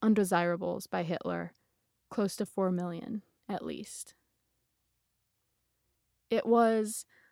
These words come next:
a stain on human history, a shock to the collective system, a bloodbath.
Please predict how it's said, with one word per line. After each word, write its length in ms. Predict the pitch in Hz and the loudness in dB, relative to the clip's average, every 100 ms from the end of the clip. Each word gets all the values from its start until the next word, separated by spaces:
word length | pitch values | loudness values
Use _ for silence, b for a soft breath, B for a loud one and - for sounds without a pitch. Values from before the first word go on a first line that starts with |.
| b b _ _ | b b _ _
a 100 | 214 | -2
stain 880 | - - - - 185 185 175 202 202 _ - | -2 -2 -4 -2 -2 0 -2 -6 -10 _ -2
on 240 | 190 180 | 0 0
human 360 | 180 196 170 170 | -2 -2 -2 -2
history, 720 | 165 - - - - 226 - _ - | -6 -8 -6 -6 -6 -10 -14 _ -6
a 80 | 196 | -4
shock 640 | - - 220 175 185 - - - | -2 0 4 4 2 -8 -16 -6
to 100 | 220 | -4
the 100 | 214 | -2
collective 540 | 226 196 190 220 185 | 0 0 0 -2 -2
system, 680 | - 180 - - 180 - 196 _ _ _ _ _ _ - | -2 -2 -2 -6 -6 -6 -10 _ _ _ _ _ _ -8
a 120 | 202 | -2
bloodbath. 580 | 185 175 175 170 180 | 0 0 -2 -4 -4